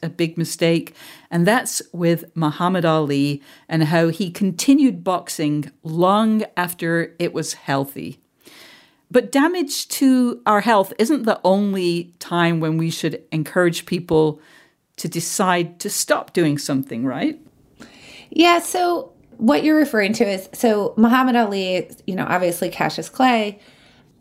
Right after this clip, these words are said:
Speaker 2: beat Sonny Liston and, and won the heavyweight title. But then, you know, he became Muhammad Ali. He was a conscientious objector to the Vietnam War, uh, refused to serve.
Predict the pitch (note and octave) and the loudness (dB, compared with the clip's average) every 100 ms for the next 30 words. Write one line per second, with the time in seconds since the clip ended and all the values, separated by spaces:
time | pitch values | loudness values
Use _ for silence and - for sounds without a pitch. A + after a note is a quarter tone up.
0 | - E3+ A#3 - G#3+ G3 E3+ F3 F3+ E3 | -4 2 2 4 -2 -2 -2 -4 -2 0
1 | D3 D3+ D3 - D3+ E3 F3+ D#3+ E3 F3 | 0 0 -4 -6 -6 -4 -4 -4 -2 -2
2 | E3 D#3 C#3 - G3+ F#3 D3+ - - G3+ | -2 0 -2 0 0 2 0 -2 0 2
3 | F3+ E3 - - - _ _ G3 F#3 F#3+ | 2 -2 -12 -20 -20 _ _ 2 4 2
4 | - A#3 A3 G#3 F#3+ F3 F3 D#3+ D#3+ E3 | 2 2 2 0 -2 -2 0 0 0 -2
5 | F3 - E3+ E3 F3 D3 D#3+ D#3+ D3+ D3+ | -4 -2 -2 -2 -2 -2 -2 -2 -2 -4
6 | - D#3 D#3+ D#3 D#3 - E3 D3+ D3+ - | -8 -8 -4 -4 -4 -4 -2 -2 -4 -8
7 | - - - - F3+ D#3+ D#3+ C#3 D3+ D#3+ | -20 -20 -8 -2 0 2 2 0 -2 -2
8 | D#3 D3+ D3 D3+ - - _ - E3 D3 | -2 0 0 -2 -10 -20 _ -6 -2 -2
9 | - E3+ E3 F#3+ E3+ F#3 E3 C#3 C#3 C#3+ | 0 -2 0 0 0 -4 -2 0 0 -2
10 | D#3 | -6